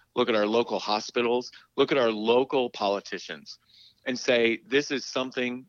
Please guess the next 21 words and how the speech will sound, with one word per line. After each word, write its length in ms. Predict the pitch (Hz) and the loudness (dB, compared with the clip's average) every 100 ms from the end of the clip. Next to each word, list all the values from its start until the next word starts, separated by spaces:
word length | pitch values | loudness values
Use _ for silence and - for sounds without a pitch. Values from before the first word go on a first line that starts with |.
| - | -8
we 100 | 117 | -6
disagree 540 | 110 110 110 107 131 | -4 -4 -4 -2 0
with. 360 | 123 95 98 - _ _ _ - | 0 -2 -2 -8 _ _ _ -4
These 180 | 123 113 | 0 0
are 120 | 113 | 0
outcomes 540 | 117 131 - 131 120 | 0 -2 -4 -8 -6
in 120 | 107 101 - | -10 -10 -4
our 220 | 113 135 | -2 -2
community." 640 | 135 113 95 82 82 78 98 _ _ - _ - | -4 -14 -14 -12 -12 -12 -14 _ _ -20 _ -6
And 120 | 135 | -2
if 140 | 131 139 | -2 0
we 120 | 127 | -2
focus 440 | - 156 175 170 | 2 0 0 -2
on 240 | 139 113 101 | -4 -4 -4
that, 380 | 101 78 - - _ _ _ _ - | -4 -4 -8 -18 _ _ _ _ -4
I 100 | 127 | -2
think 200 | 156 143 | -2 -2
it's 160 | 143 | -4
something 300 | - 151 156 | -4 -2 -2
that's 300 | 135 120 - | -2 -4 -6
changeable, 800 | - - 165 175 117 95 92 131 | -12 -8 -6 -4 -2 0 -2 -4